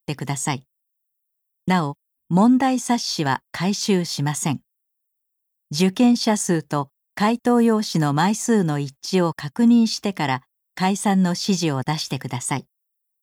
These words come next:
受験者の皆さんは、身の回りをよく点検し、忘れ物がないように注意してください。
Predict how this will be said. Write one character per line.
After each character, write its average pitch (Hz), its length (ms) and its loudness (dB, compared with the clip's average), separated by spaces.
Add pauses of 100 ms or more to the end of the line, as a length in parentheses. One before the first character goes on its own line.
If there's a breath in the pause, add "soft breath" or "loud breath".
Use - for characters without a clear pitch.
(1000)
受 196 160 2
験 277 220 4
者 233 160 0
の 185 100 4
皆 165 240 0
さ 175 220 -4
ん 151 40 -4
は、 143 200 -2 (340)
身 185 160 6
の 240 160 6
回 226 300 2
り 196 120 2
を 180 120 2
よ 196 160 0
く 170 180 -4
点 170 240 -2
検 175 260 -2
し、 156 300 -4 (400)
忘 165 300 -2
れ 277 120 2
物 247 280 6
が 196 140 2
な 202 180 2
い 247 100 2
よ 220 140 2
う 170 60 0
に 151 200 -2
注 196 320 0
意 147 140 -2
し - 120 -6
て - 120 -6
く 139 80 -10
だ 131 120 -6
さ 135 180 -4
い。 123 80 -10